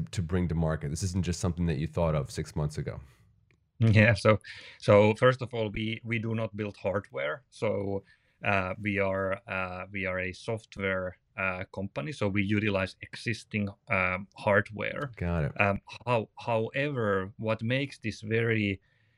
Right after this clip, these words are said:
Speaker 2: kind of, um, uh, difficult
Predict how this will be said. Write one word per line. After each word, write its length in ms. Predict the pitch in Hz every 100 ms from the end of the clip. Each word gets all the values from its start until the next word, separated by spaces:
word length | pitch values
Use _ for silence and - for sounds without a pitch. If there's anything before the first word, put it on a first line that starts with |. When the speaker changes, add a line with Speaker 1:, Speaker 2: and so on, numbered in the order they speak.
| _
Speaker 2:
kind 260 | - 104 101
of, 200 | 98 -
um, 440 | 92 90 92 90 - _ _ _ _ _ -
uh, 200 | 95 92 92
difficult 640 | 147 156 - 90 95 131